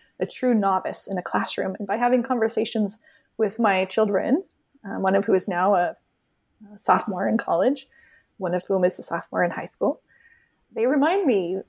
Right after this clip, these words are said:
<laughs> what it's like to be a, a novice and how to improve my teaching. So I share stories like this with, with my students and, and my teaching teams. Um,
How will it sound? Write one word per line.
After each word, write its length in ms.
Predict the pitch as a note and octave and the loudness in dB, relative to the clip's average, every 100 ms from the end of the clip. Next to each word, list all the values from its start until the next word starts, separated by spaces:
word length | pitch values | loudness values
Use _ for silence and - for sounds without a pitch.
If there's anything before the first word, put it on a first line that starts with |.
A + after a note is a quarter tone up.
| A#3+ | -2
<laughs> 200 | C#4 - | 0 0
what 280 | C#4 B3 C4+ | 2 6 6
it's 200 | F4+ - | 4 -2
like 280 | G4+ G4 G#3+ | 0 2 0
to 120 | A#3+ | -2
be 360 | G#3+ A#3+ G#3+ G3+ | 0 2 2 2
a, 200 | G#3 F#3 | 2 2
a 100 | G3 | 2
novice 760 | G3 F#3+ G3+ G3 F3 - - - | 0 0 2 2 2 -2 -12 -2
and 500 | G3+ F3+ F3+ F3+ - - _ _ _ - | 0 2 0 -2 -6 -14 _ _ _ -8
how 240 | - G3 | 0 0
to 280 | G3 G3+ E3+ | 2 4 4
improve 380 | F#3+ F#3 F#3+ F#3 | 2 -2 -2 -2
my 140 | D#3+ | -8
teaching. 420 | - G#3+ - - - _ _ _ _ _ _ _ | -6 -8 -8 -14 -16 _ _ _ _ _ _ _
So 100 | - | -4
I 40 | D4 | -2
share 180 | E4+ D#4+ | 0 0
stories 340 | D#4 C4+ C4+ | 2 2 2
like 180 | A3+ - | 0 -2
this 200 | G3 - | -4 0
with, 140 | F#3 - | -2 -2
with 180 | - F#3 | -4 0
my 100 | G#3+ | -2
students 500 | - A#3 G3+ F3 - | 0 2 4 2 -2
and, 360 | F3 E3+ G#3+ B3 - | -4 -2 -6 -12 -8
and 120 | F#3+ | -6
my 100 | E3+ | -6
teaching 380 | - G#3 - F3+ | -6 -8 -8 -12
teams. 640 | - A#3+ G3 E3+ F#3 - - _ _ _ _ _ _ _ _ _ _ - - _ | 0 4 6 4 -4 -12 -20 _ _ _ _ _ _ _ _ _ _ -20 -20 _
Um, 320 | A3+ A3 G#3 | 2 2 2